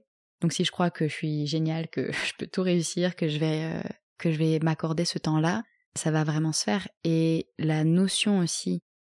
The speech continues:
de l'habitude, je pense que d'où elle tient sa source est hyper important. On parlait du pourquoi.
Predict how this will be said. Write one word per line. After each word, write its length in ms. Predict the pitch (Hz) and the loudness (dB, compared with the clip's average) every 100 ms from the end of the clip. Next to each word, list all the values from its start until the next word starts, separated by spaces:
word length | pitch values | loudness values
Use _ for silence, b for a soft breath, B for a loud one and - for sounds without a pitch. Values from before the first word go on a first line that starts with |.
| _ | _
de 140 | 170 156 | -2 2
l'habitude, 680 | 170 175 170 - 196 202 208 | 2 2 0 -2 -2 -2 -4
je 100 | 170 | -4
pense 280 | - 180 - | -2 -2 0
que 100 | 170 | -2
d'où 300 | 156 180 208 | -2 0 0
elle 120 | 175 | 0
tient 180 | - 165 | 0 -2
sa 160 | - | -2
source 340 | 151 - 185 - | -4 -6 -6 -6
est 140 | 156 | -6
hyper 280 | - 175 180 | -4 0 2
important. 380 | 165 160 - 185 | 2 0 -2 0
On 100 | 190 | 2
parlait 240 | 160 151 156 | 0 0 0
du 80 | |
pourquoi. 460 | 151 160 - 170 196 | -2 -6 -4 -4 -4